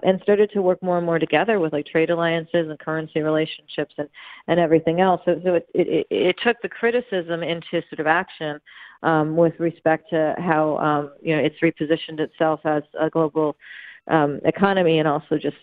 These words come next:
you know, sort of more of a global player in the monetary system. Now, that's not to say that the Chinese yuan has replaced the dollar by any means. I mean, there's a lot of talk about, you know, that potentially being the future. I mean, that's, that's not anywhere near where we're at,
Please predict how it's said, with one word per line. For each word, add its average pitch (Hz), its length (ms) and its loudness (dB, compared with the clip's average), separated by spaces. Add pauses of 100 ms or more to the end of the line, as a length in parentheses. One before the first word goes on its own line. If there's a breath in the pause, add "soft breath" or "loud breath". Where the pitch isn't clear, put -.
(120)
you 160 120 -8
know, 143 180 0
sort 156 100 -2
of 147 120 0
more 160 240 2
of 151 80 -2
a 151 60 -4
global 151 300 -4
player 147 300 -2
in 143 60 -6
the 139 80 -8
monetary 165 580 0
system. 156 300 -6
Now, 160 80 2
that's 170 260 0
not 160 200 0
to 147 160 -14
say 151 140 2
that 139 260 -6
the 151 100 0 (100)
Chinese 151 380 -2
yuan 147 200 -2
has 147 200 -8
replaced 147 400 0 (680 loud breath)
the 165 60 4
dollar 220 320 4
by 185 160 -2
any 165 200 -2
means. 160 340 -8
I 160 60 -10
mean, 156 160 -10
there's 147 160 -6
a 151 40 -6
lot 156 200 2
of 147 100 -8
talk 156 240 0
about, 147 380 -2
you 160 40 -14
know, 147 120 -6
that 143 200 -2
potentially 156 460 -6
being 143 220 -2
the - 120 -20
future. 185 320 0
I 151 40 -2
mean, 151 100 -8
that's, 151 240 -2
that's - 240 -6
not 147 160 2
anywhere 151 340 0
near 156 140 4
where 147 160 4
we're 139 140 0
at, 165 260 2